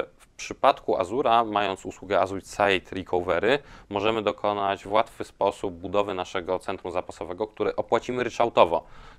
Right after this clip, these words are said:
tylko za ilość, e, serwerów, e, które replikujemy do usługi, e, Site Recovery,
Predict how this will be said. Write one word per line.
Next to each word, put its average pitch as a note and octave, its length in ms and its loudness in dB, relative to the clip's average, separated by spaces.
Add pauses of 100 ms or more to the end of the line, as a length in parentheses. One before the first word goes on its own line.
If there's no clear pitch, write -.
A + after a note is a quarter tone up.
tylko G#2+ 640 4
za G2+ 160 4
ilość, G#2 520 -2
e, G2 60 0 (580)
serwerów, G2 680 2
e, F2+ 340 -2
które F2 480 2 (360)
replikujemy F#2 880 0
do E2 240 2
usługi, E2+ 920 -8
e, E2+ 560 -2
Site F#2 320 -2
Recovery, F2+ 640 2